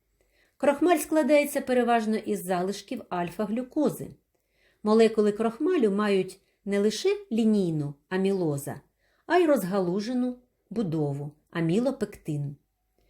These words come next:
У крохмалю є цікава хімічна властивість. При взаємодії з розчином йоду виникає синє забарвлення.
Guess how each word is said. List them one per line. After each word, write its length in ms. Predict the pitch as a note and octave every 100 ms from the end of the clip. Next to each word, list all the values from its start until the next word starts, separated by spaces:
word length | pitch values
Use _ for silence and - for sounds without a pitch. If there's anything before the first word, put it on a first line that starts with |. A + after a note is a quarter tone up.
| _ _
У 100 | A#3
крохмалю 500 | B3+ B3+ D#4+ F#4 D4
є 180 | A#3 A3+
цікава 460 | A#3+ B3 F#4 E4+
хімічна 500 | D4+ D4+ D4 - C4+
властивість. 840 | B3+ B3+ - C4+ E3+ C#3 - - _ _ _ -
При 140 | A3+
взаємодії 680 | G3 G#3+ G#3+ G#3 F#3 G#3+ F#3+
з 60 | F#3+
розчином 580 | G#3+ F#3 - F3 E3+
йоду 500 | F3 C4 E4+ F3+ C#3+ - _ _
виникає 540 | G#3 A#3 C#4 F4+ F4+ D#4+
синє 400 | - D#4+ D4 C#4+
забарвлення. 800 | C#4 A3+ A3 D#3 D3 D3+ C#3+